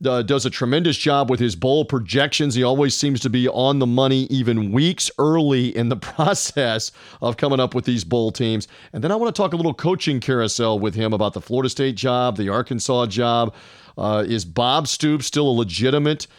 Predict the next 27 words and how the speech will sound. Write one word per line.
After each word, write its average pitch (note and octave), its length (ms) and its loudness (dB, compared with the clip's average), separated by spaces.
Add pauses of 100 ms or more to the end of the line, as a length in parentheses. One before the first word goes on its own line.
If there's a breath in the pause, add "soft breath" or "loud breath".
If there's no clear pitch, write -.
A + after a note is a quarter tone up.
(200 soft breath)
viable B2+ 520 0
candidate C3+ 420 0
for A#2+ 120 -4
Florida B2 360 0
State? A2+ 480 -2 (840 soft breath)
Uh, A#2+ 240 2
let's C#3 240 -2
talk D3+ 240 0
with C3+ 120 0
Brett C#3+ 200 0
McMurphy C3 480 0
about A2+ 340 0
that C#3 260 2
and B2+ 140 0
get A2+ 240 0
his C3+ 220 0
feelings B2 640 0
on, A2+ 320 2
uh, A2 100 2
the G#2+ 80 -2
college A#2 320 0
football A2 320 -2
playoff A2 480 0
and G2+ 140 0
much G#2 260 -2
more. A2 340 0
Then D3+ 680 2